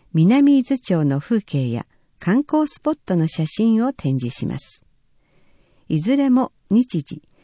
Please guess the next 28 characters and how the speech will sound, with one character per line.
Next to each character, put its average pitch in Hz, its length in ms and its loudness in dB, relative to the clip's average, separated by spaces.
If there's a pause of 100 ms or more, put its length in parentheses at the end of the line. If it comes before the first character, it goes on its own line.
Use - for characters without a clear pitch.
(180)
九 330 160 2
月 214 280 2
十 180 280 0
九 - 180 -2
日 185 480 0
金 208 320 4
曜、 185 300 0 (360)
午 247 180 2
前 208 260 2
十 233 220 2
一 262 260 -2
時 185 100 -2
か 143 160 -4
ら 127 180 -2 (160)
午 240 140 2
後 254 160 4
二 240 180 4
時 165 140 -2
三 156 260 0
十 175 120 0
分。 117 360 -8 (1200)
丸 190 280 4
一 254 280 0
の 175 160 2
物 156 180 -4
産 254 280 -2
展 151 240 -2
は 139 180 -4